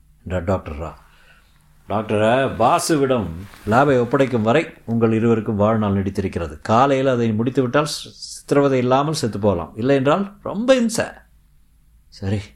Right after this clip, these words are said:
அப்படியே ஆகட்டும் என்றார். டாக்டர் ரா, இப்போ தெரிந்து விட்டது, எல்லாம் புரிந்து விட்டது. ராணி நிலாவுக்கு அத்தனை புத்திசாலித்தனம் எங்கிருந்து வந்தது என்று வியந்து கொண்டிருந்தோம். உன் போன்ற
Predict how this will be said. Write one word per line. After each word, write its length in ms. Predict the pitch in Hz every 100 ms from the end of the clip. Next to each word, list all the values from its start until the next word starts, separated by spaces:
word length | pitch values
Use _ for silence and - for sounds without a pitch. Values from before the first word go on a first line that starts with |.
| _ -
அப்படியே 300 | - 110 110
ஆகட்டும் 320 | 104 101 - - _ _
என்றார். 300 | 85 82 - _ - _ _ _ - _ - _ _ _ _ _
டாக்டர் 320 | 98 113 104
ரா, 300 | 110 127 80 69 - - - _
இப்போ 200 | - 101
தெரிந்து 320 | 113 135 147
விட்டது, 260 | 123 113 101
எல்லாம் 260 | 123 127
புரிந்து 260 | 110 113 107
விட்டது. 280 | 80 76 80
ராணி 520 | 107 127 151 151 147
நிலாவுக்கு 500 | 127 123 120 110 107
அத்தனை 280 | 101 104 95
புத்திசாலித்தனம் 760 | 127 139 139 131 113 107 98
எங்கிருந்து 380 | 120 139 127 110
வந்தது 280 | 101 101 104
என்று 140 | 92
வியந்து 340 | 104 160 151
கொண்டிருந்தோம். 920 | 117 90 82 73 80 98 165 151 87 - _ _ _ -
உன் 200 | 101 113
போன்ற 440 | 123 151 156 107